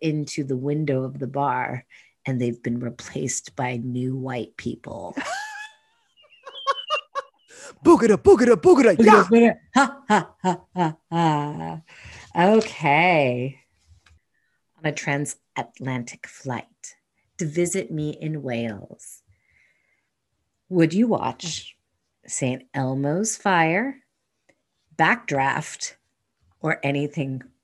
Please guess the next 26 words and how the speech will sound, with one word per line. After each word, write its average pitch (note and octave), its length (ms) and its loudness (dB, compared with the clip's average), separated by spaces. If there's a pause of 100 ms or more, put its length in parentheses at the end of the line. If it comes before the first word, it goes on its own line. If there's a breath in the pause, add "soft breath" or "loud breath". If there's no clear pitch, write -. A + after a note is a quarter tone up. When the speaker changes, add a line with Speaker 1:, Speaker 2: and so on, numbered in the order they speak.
(100)
Speaker 1:
with B2+ 160 -8
Liam B2+ 240 -8
Neeson? - 520 -10 (360)
Speaker 2:
I F3 100 -10
would F#3+ 160 -8
watch F3+ 300 -6
Backdraft. C#3+ 600 -12 (360 loud breath)
You F#3 120 -2
know F3+ 160 -2
what? F3+ 240 -2
Saint G3+ 220 -4
Elmo's A3+ 240 -4
Fire F3+ 300 -4
is F3 100 -6
so E3 160 -4
bad D3+ 320 -4
that D3+ 100 -6
if - 120 -14
Backdraft E3+ 500 -6
wasn't E3+ 320 -6
the F3+ 120 -8
option E3 340 -6
and D3 100 -8
you D3+ 120 -6
had D3 100 -6
chosen D3 320 -6